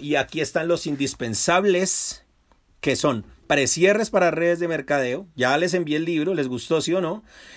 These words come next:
Entonces también les voy a enviar a los que están aquí conectados, ahorita voy a tomar la captura de pantalla, cierres para redes de mercadeo. De aquí tienen que salir los primeros directores de dos mil veinte, papá.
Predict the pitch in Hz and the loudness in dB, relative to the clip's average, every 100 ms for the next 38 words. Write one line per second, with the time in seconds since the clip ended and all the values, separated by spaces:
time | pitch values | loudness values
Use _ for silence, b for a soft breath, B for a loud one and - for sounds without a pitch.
0 | B 139 143 151 170 151 143 156 165 160 | B -2 0 2 2 0 -2 -2 0 0
1 | 156 160 151 143 131 127 123 - 165 156 | 0 0 0 0 0 -2 -2 0 0 -2
2 | 175 - 190 185 - 147 139 143 123 113 | -4 0 0 0 -2 0 2 0 -4 0
3 | 131 139 135 113 135 135 - 143 143 139 | 0 0 -2 -2 -2 -2 -2 -2 0 -2
4 | 147 151 123 127 131 - 165 196 220 180 | -4 -2 -2 -2 -2 -4 2 2 2 2
5 | 175 180 - 139 127 127 135 143 143 147 | 0 0 -2 0 0 0 0 0 -2 -2
6 | 151 160 180 180 160 B B - 139 - | -2 2 4 4 0 B B -4 -2 -2
7 | 143 165 175 170 156 135 127 135 147 170 | -2 0 0 -2 -2 0 0 -2 -2 -2
8 | 147 120 143 151 143 113 131 123 135 147 | 0 0 -2 -2 -4 -4 -2 -2 0 -2
9 | 123 113 113 120 151 147 127 113 110 - | -2 -2 -6 -2 0 0 -2 -6 -6 -4
10 | 117 95 - | -4 -4 -12